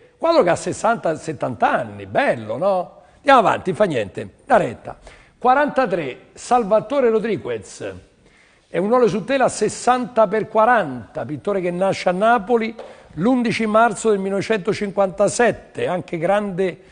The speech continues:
pittore di affreschi, decoratore.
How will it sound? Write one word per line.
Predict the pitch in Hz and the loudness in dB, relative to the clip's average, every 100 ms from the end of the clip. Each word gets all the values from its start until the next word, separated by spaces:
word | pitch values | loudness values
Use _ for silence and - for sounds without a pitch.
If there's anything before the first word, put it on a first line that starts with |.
| - _ _ | -20 _ _
pittore | 175 - 226 220 | -6 2 4 4
di | 185 | 4
affreschi, | 196 - 240 196 - 143 | 2 4 4 4 2 -6
decoratore. | 127 127 160 151 226 190 107 95 92 | -6 -2 0 2 4 2 2 -6 -10